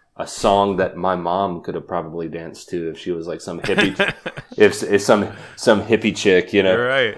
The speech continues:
Speaker 1: You know what I mean?
Speaker 2: That's a very good po-, that's a very good point. Like, this is, this is potentially that accessible if you, you know, just heard it.
Speaker 1: Yeah. No, no, I think all of, like, you know, the Peter Green era Fleetwood Mac and, and the Blue Oyster Cult references and stuff like that definitely,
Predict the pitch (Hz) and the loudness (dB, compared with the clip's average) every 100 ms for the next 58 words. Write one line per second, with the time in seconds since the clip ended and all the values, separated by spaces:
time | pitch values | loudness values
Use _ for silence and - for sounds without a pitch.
0 | - 101 104 104 101 101 104 131 123 143 | -2 2 6 6 6 2 0 2 2 2
1 | 156 143 131 139 - 143 131 139 131 113 | 2 -2 -4 -4 -4 -2 -2 -2 -6 -8
2 | 123 117 92 92 90 110 - 123 113 104 | -10 -8 -10 -12 -12 -14 -12 -10 -10 -8
3 | 117 - 139 110 _ _ _ - 113 165 | -8 -6 -8 -8 _ _ _ -18 -4 -2
4 | 214 113 107 107 113 110 117 - 101 87 | -2 -6 -2 0 0 -2 -8 -8 -10 -12
5 | - 101 92 92 95 107 98 90 90 101 | -10 -12 -12 -16 -20 -18 -14 -12 -10 -12
6 | - - 95 107 85 78 - 123 170 160 | -14 -10 -4 -4 -6 -12 0 8 10 10
7 | 92 85 - 120 143 107 113 98 95 135 | 6 2 0 8 8 8 6 6 4 2
8 | 120 107 90 87 82 - 92 82 80 80 | 6 6 6 -2 -4 -8 -10 -8 -10 -10
9 | - 78 - 95 92 95 92 90 87 82 | -12 -12 -8 -6 -6 -6 -8 -6 -10 -12
10 | - 82 80 101 117 104 101 92 82 82 | -10 -10 -8 -4 -2 0 -4 -8 -10 -12
11 | _ _ _ _ 82 85 80 85 98 95 | _ _ _ _ -14 -12 -14 -8 -4 0
12 | 95 - 95 - 95 85 90 - 92 87 | -2 -2 -8 -2 -2 0 -4 -6 -12 -10
13 | 90 85 87 95 90 78 82 80 - 87 | -10 -10 -10 -10 -10 -12 -12 -12 -8 -8
14 | - 71 85 85 82 82 | -10 -14 -14 -12 -14 -16